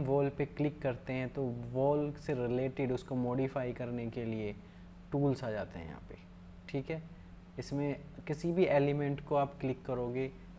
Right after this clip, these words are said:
तो उसके editing के tools आ जाएंगे, उससे related property, ये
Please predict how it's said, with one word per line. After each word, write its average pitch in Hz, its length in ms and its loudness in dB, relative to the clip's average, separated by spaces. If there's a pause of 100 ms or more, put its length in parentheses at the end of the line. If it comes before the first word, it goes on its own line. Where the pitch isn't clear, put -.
(140)
तो 127 100 -6
उसके 123 440 -2
editing 120 440 -4
के 123 80 -6
tools 117 340 -2
आ 131 40 0
जाएंगे, 131 240 2
उससे 131 300 2
related 139 460 4
property, 123 540 0 (600)
ये 123 80 0